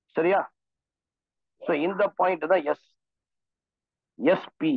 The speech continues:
சரியா? அதுக்கப்புறம் இங்க இருந்து இந்த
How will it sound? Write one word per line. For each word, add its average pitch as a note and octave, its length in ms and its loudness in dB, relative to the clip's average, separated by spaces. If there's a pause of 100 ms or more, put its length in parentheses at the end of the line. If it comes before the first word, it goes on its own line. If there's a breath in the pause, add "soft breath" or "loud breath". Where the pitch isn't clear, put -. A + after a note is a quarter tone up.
(2500)
சரியா? G3+ 240 6 (200)
அதுக்கப்புறம் F#3+ 520 4 (100)
இங்க A#3+ 220 6
இருந்து G#3 260 4
இந்த G3 120 2